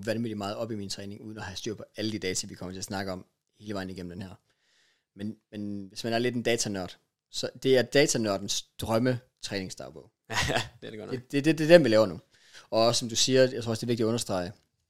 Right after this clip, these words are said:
Speaker 1: Altså, det første, vi sagde, det var, at man har været i gang et par måneder, og gerne vil begynde at lave træningsdagbog. Så skulle man have de første fire, og så gradvist over tid bygger man på. Det er altså ikke noget, man bare gør, "Jamen, nu har jeg kørt en uge, så tilføjer jeg noget ekstra."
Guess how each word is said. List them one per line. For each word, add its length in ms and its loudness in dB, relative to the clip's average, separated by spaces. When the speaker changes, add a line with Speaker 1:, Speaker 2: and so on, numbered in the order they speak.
Speaker 1:
Altså, 260 -8
det 100 -10
første, 240 0
vi 60 -10
sagde, 220 0
det 80 -4
var, 80 0
at 100 -6
man 80 -8
har 60 -6
været 120 -4
i 40 -6
gang 180 0
et 60 -10
par 80 -8
måneder, 420 -4
og 160 -18
gerne 160 -6
vil 20 -6
begynde 200 -2
at 60 -2
lave 120 -4
træningsdagbog. 600 -8
Så 160 -2
skulle 160 -2
man 100 2
have 120 0
de 80 -6
første 260 -6
fire, 360 -4
og 80 -2
så 100 0
gradvist 580 2
over 180 -6
tid 240 0
bygger 240 -8
man 140 -10
på. 260 -6
Det 120 -18
er 20 -2
altså 140 0
ikke 60 -8
noget, 100 -2
man 140 0
bare 100 2
gør, 120 0
"Jamen, 120 -6
nu 60 0
har 80 0
jeg 60 -4
kørt 200 -2
en 160 0
uge, 160 -4
så 80 -10
tilføjer 320 -2
jeg 20 -8
noget 120 -8
ekstra." 260 -8